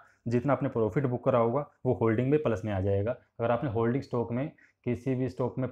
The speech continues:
माइ-, लॉस बुक करा होगा तो माइनस में आ जाएगा होल्डिंग्स में, अगर आप उसी स्टॉक को इंट्राडे में करते हैं तो।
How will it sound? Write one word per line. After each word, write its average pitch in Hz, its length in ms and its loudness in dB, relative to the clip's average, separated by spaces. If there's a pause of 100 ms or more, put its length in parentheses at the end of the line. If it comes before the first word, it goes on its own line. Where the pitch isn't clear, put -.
माइ-, 113 280 -2
लॉस 131 360 0
बुक 135 180 -6
करा 123 140 0
होगा 127 140 2
तो 135 80 0
माइनस 101 380 -2
में 107 80 -2
आ 98 40 0
जाएगा 98 300 0
होल्डिंग्स 98 420 -4
में, 92 80 -10 (220)
अगर 113 120 0
आप 117 140 2
उसी 113 160 -8
स्टॉक 113 220 -4
को 131 80 0
इंट्राडे 107 340 0
में 101 120 -2
करते 95 240 -6
हैं 85 160 -14
तो। - 140 -20